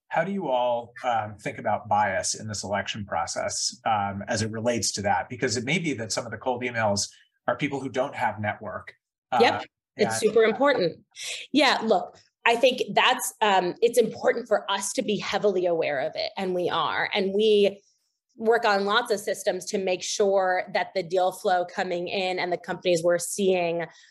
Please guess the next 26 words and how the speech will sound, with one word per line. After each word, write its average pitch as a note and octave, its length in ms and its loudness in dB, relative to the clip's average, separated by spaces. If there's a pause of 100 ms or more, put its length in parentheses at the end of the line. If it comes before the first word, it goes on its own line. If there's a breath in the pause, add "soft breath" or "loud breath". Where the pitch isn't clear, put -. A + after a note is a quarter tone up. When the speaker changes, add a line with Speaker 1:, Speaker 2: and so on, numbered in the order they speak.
(120 loud breath)
Speaker 2:
um, F#3 440 4 (240)
reflect G3+ 560 2
outside E3 560 0
of F3 100 -2
our D#3+ 220 0
existing D#3+ 520 -2
network. - 580 -2
And F3 120 0
we E3+ 80 -2
try E3 220 0
to E3 80 0
be E3 140 -6
very D#3 240 0
conscious D#3 520 -2
about D3 320 2
it. D3 200 2 (380 loud breath)
Um, F3+ 420 2 (540)
at A3 160 2
the A3+ 80 -2
same G#3+ 460 4
time, F#3+ 540 -2
do F#3 100 -2
we F#3 100 -4
pay F3 280 2
attention E3+ 580 -2 (120)
to D#3+ 440 4